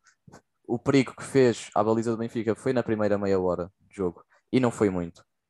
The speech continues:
O Benfica teve uma boa primeira parte, mas ainda teve uma segunda parte melhor. Ah, e para não falar do, do voleibol que se jogou na área do Spartak.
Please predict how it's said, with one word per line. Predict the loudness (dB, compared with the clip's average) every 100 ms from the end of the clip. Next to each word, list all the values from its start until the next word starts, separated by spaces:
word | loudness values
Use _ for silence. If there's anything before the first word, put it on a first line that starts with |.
| _ -6
O | -2
Benfica | -2 0 0
teve | 0 0
uma |
boa | 2 2 0
primeira | -4 -4 0 0
parte, | 2 0 0 -6 -20 _ _ _ _ _ _ _ _
mas | -2 2
ainda | 2 0
teve | 2 2 0
uma | -8
segunda | -6 -4
parte | 0 2 2 -2 -6
melhor. | -4 -4 -6 _ _ _ _ _ 2
Ah, | 4
e | 4
para | 0
não | 0
falar | 0 2 2 2
do, | -2 -4 -4
do | -6
voleibol | -2 0 0 0 -2
que | -4
se | -14
jogou | -8 -4 -4
na | -2
área | -2 -2
do | -6
Spartak. | -6 -6 -2 -2 -4